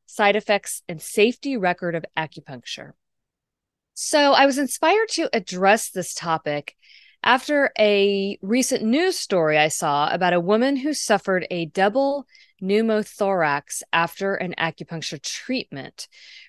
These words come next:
which required emergency surgery, and it could have been fatal if left untreated. And I'll put a link to the article in the show notes for anyone who's interested in reading.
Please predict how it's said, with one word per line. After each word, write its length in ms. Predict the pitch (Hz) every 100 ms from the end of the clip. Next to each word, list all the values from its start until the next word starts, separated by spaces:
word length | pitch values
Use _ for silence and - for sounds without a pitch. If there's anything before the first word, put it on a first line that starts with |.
| -
which 320 | 196 - -
required 760 | 202 - _ - 240 240 240
emergency 720 | - 185 196 240 277 - 294
surgery, 880 | 277 - 233 226 190 180 160 156 156
and 380 | - 185 185 180
it 220 | - 262 -
could 160 | 415 523
have 120 | 403
been 220 | 220 208
fatal 540 | 185 208 196 180 165 -
if 220 | 175 -
left 320 | 165 156 - -
untreated. 720 | 170 156 143 - 139 - - 170 _ _ _ _ _ _ -
And 200 | 214 220
I'll 220 | 254 320
put 160 | 415 427
a 100 | 440
link 240 | 262 226
to 100 | 240
the 80 | 208
article 440 | - 170 175 175 147
in 40 |
the 60 | 160
show 240 | - 151
notes 480 | 143 139 - - - _ _ _ _
for 120 | -
anyone 440 | 170 160 147 143
who's 260 | 135 165 160
interested 640 | 147 143 147 - 139 135
in 140 | - 135
reading. 460 | 135 - - -